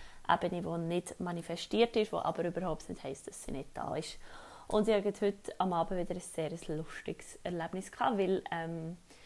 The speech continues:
ich habe ein Video aufgenommen, das ich jemandem habe, äh, geschickt von einem Lied von mir, ähm, und habe das Lied gesungen in dem Moment und einfach immer bei diesem Lied bin ich sehr stark verbunden mit dieser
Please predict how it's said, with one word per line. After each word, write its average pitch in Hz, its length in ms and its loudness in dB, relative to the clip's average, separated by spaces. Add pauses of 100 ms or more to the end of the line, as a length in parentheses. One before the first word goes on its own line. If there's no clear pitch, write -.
(380)
ich 202 140 -2
habe 175 120 2
ein 170 60 -2 (100)
Video 285 260 8
aufgenommen, 277 640 2 (460)
das 208 240 4
ich 214 120 4
jemandem 214 440 2
habe, 196 560 -2
äh, 190 760 -2
geschickt - 480 2 (840)
von 226 260 10
einem 208 200 10
Lied 311 260 10
von 320 160 8
mir, 302 380 8
ähm, 220 380 6
und 208 300 4
habe 185 140 4
das 208 120 -2
Lied 262 240 4
gesungen 254 340 6
in 233 60 2
dem 233 140 6
Moment 208 280 2
und 185 120 0
einfach 190 220 -2
immer 185 140 2
bei 185 140 0
diesem 165 180 0
Lied 170 280 0
bin 170 140 -2
ich 175 100 -2
sehr 175 180 2
stark - 260 0
verbunden 294 500 2
mit 214 160 2
dieser - 220 0